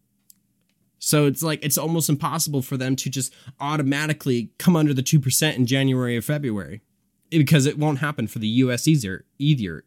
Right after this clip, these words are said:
either. I said either, <laughs> either, as I said. Another thing that's happening in the news, besides the economy in the U S and the U K economy and what the U K economy should learn from the Biden administration,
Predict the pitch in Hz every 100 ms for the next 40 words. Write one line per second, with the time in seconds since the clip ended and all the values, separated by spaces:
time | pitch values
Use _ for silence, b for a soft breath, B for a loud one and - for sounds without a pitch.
0 | _ 165 202 131 65 _ b b b b
1 | b _ 101 - 92 101 82 - - 156
2 | 220 - 208 208 165 110 98 95 92 69
3 | - - _ _ _ _ _ - B B
4 | 139 - 220 254 330 302 233 196 160 -
5 | 151 143 139 120 120 117 117 - _ 143
6 | 147 156 156 135 127 127 170 151 143 135
7 | 127 123 113 113 131 123 117 117 113 107
8 | 101 107 107 123 - 131 117 - 107 107
9 | 110 104 - 98 110 - 113 110 104 107
10 | 104 101 - 101 120 117 - 98 92 95
11 | 92 90 90 90 104 95 - 107